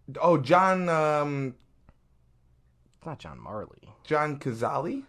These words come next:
Speaker 2: Yep, that's it. One of the best character actors of all time. Kills it in that movie. He's,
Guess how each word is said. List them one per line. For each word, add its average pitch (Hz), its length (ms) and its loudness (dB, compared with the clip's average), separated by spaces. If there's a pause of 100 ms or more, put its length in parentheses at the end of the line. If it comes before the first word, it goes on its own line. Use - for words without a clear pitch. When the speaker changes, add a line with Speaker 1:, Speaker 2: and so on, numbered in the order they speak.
(400)
Speaker 2:
Yep, 113 240 -4 (260)
that's 101 200 -12
it. 82 180 -14 (680)
One 156 200 4
of 147 60 4
the 127 80 2
best 120 280 0
character 101 360 -2
actors 92 380 -8
of 87 120 -14
all 82 180 -8
time. 73 340 -10 (640)
Kills 135 300 2
it 127 60 0
in 107 100 -4
that 104 200 -2
movie. 95 460 -6 (840)
He's, - 520 -6